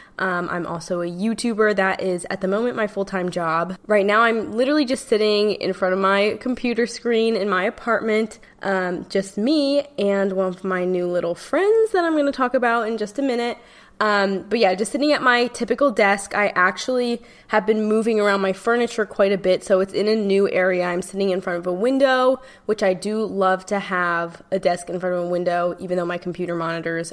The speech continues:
are pretty much completely blocking the view, uh, but it is definitely really nice. But back to my little friend, um, I got a cat. I literally got a cat. I think in my last podcast,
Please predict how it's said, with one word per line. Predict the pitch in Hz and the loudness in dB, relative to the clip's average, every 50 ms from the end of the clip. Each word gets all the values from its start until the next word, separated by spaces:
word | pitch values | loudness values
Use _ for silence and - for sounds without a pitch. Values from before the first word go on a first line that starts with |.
| - _ | -10 _
are | - - 170 170 165 160 165 175 165 - - _ _ _ _ _ _ _ _ | -4 -2 -2 -2 -2 -4 -4 -6 -8 -10 -14 _ _ _ _ _ _ _ _
pretty | - 254 247 | -4 -2 0
much | 254 240 - | 0 -2 -4
completely | - - 220 196 - - 214 196 175 208 196 | -4 -4 -6 -2 0 0 0 0 0 -4 -6
blocking | 170 175 175 175 170 170 - 170 165 165 | -4 -2 -2 -2 -2 -2 -4 -6 -4 -4
the | 160 160 | -4 -6
view, | 160 175 214 285 359 330 262 247 247 269 269 - - - - - - _ | -6 -2 0 2 4 6 6 6 4 4 0 -4 -14 -20 -20 -20 -6 _
uh, | 202 214 208 208 | 0 2 2 2
but | 196 - 208 | 0 2 0
it | 233 - | 2 2
is | - 269 - | 2 0 0
definitely | - 226 214 - 220 202 196 | 0 -2 -2 0 -4 -2 0
really | 202 196 196 190 | 0 0 0 0
nice. | 185 175 175 175 175 180 185 - - - - - - | -2 -2 -2 -2 -2 -2 -4 -6 -10 -18 -20 -4 -2
But | 202 196 190 185 - - - | 0 2 2 0 0 -4 -6
back | 214 220 240 - - - | -4 -4 -4 -6 -8 -12
to | - - 311 320 320 320 330 285 | -8 -2 0 2 2 2 0 0
my | - 254 254 247 | -2 -4 -4 -2
little | 240 233 240 226 220 214 | -2 -2 -2 -2 -2 -4
friend, | - - - - - - 302 381 453 392 302 302 285 302 339 403 494 523 508 - - - - - - - | -4 -8 -14 -12 -4 -2 -2 0 0 0 0 2 2 4 2 4 4 2 2 0 -8 -18 -20 -20 -20 -8
um, | - - 226 220 214 214 208 202 202 214 208 - - - _ _ _ _ _ _ _ | -2 2 2 4 4 4 2 2 0 0 -4 -6 -10 -14 _ _ _ _ _ _ _
I | - | 0
got | 311 330 330 | 0 2 0
a | 320 | -2
cat. | - 294 359 392 320 196 - - - - - _ _ - | 0 0 2 2 2 2 0 -4 -10 -18 -20 _ _ 0
I | 214 220 | 2 2
literally | 220 220 220 220 233 247 254 254 254 240 | 4 4 4 4 2 2 2 2 2 2
got | 240 226 220 214 | 2 2 2 0
a | 208 | -2
cat. | - - 220 202 202 233 247 | -4 -4 -2 0 0 0 0
I | 175 208 | 0 -2
think | 208 226 214 - | -2 -4 -4 -2
in | 240 233 | -2 -2
my | 220 202 | 0 0
last | 196 202 196 196 196 - | 0 0 0 -2 -4 -6
podcast, | - 202 202 208 214 - 262 262 262 262 262 - - - | -4 -2 -2 -2 -2 -2 -2 0 0 -2 -2 -6 -12 -20